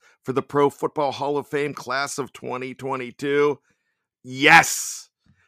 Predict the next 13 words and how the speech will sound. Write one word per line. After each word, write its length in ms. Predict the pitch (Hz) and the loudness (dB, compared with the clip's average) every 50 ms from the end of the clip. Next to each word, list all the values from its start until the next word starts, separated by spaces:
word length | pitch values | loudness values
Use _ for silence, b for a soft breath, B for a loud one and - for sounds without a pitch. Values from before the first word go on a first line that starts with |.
| _ _ - | _ _ 2
Fans 300 | 165 170 180 185 160 139 | 4 4 4 4 2 2
of 140 | 170 127 - | -2 -4 0
thirty-one 400 | - 151 165 165 165 165 170 165 | 2 2 2 4 4 2 4 4
other 200 | 165 156 160 151 | 4 2 2 -2
teams 340 | - 151 160 156 143 - | -2 -4 -4 -4 -6 -6
call 240 | - - 143 147 147 | -6 -2 0 0 2
him 160 | 143 151 151 | 0 0 0
the 80 | 143 143 | 0 0
dirtiest 600 | 127 - - 147 151 156 156 151 151 143 - - | -2 -2 -2 2 2 2 4 2 0 -2 -4 -6
player 320 | - 143 147 151 151 151 151 | -2 0 2 4 4 6 4
in 100 | 147 143 | 4 4
the 60 | 147 | 0
game. 540 | 135 - 147 151 165 160 147 127 98 - | 0 0 0 0 2 0 0 -2 -4 -8